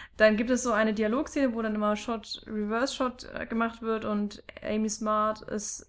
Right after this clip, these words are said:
in so unfassbar orangenem Licht und hinter ihr sind Blumen und alles ist wunderhübsch und dann wird auf Ashton Kut-,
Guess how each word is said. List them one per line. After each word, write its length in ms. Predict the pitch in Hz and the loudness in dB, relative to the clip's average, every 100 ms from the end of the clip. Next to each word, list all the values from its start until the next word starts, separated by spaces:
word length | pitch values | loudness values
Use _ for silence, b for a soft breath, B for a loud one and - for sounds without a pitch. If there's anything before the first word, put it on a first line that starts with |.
| - | -6
in 160 | 220 214 | -2 0
so 280 | 220 220 220 B B _ _ _ _ _ _ | 2 0 -2 B B _ _ _ _ _ _
unfassbar 720 | 277 277 254 269 240 - 220 | 6 8 8 4 0 2 0
orangenem 680 | 233 220 240 233 220 220 220 | 0 2 4 6 6 6 6
Licht 520 | 214 220 220 - - | 6 4 2 -2 -8
und 180 | 220 214 | -6 0
hinter 260 | 233 226 220 | 0 2 0
ihr 160 | 220 | -2
sind 260 | 214 220 214 | 0 2 2
Blumen 440 | 233 277 269 226 | 6 8 8 6
und 120 | 220 - | 2 -2
alles 220 | 226 220 | -2 -2
ist 120 | 220 | 0
wunderhübsch 480 | 247 240 247 247 247 | 4 6 6 4 0
und 60 | |
dann 140 | 220 220 | 0 0
wird 100 | 220 | -2
auf 100 | 214 - | -4 -2
Ashton 260 | 220 226 | -2 -2
Kut-, 200 | 220 269 | -2 -6